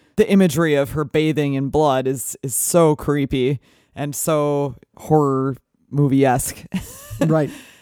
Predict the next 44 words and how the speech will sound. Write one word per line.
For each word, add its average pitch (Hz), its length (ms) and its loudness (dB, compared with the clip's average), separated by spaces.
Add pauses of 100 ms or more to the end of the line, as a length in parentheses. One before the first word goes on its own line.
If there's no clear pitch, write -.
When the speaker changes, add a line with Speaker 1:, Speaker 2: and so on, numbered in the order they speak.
(160)
Speaker 1:
And 160 200 -2
then 156 160 0
also 165 360 2
having, 156 380 0
having 170 320 0
a 143 60 -6
quantity 160 420 -2
of 143 120 -4
people 139 360 0
that 139 200 -2
high, 135 360 0
like, 123 300 -6 (300)
you 139 100 -2
know, 123 180 -2
higher 139 340 -2
than 135 120 -2
any 139 180 0
serial 139 400 2
killer 127 400 -2
ever, 127 400 -2 (540)
it 151 100 2
just, 151 220 0 (180)
it - 140 2
turns 147 280 0
her 139 120 0
kind 139 180 2
of 127 60 0
into 135 120 0
this 123 300 -4
legendary 131 520 0
character. 123 600 -2 (540)
And 143 140 0
it's 135 120 -2
a 147 40 2
lot 151 180 2
more 147 140 4
interesting 143 440 2
than 135 160 0
just 135 320 -4
some 135 440 -2
rich 151 280 0
old 139 240 0
lady 143 220 0
that's - 400 -6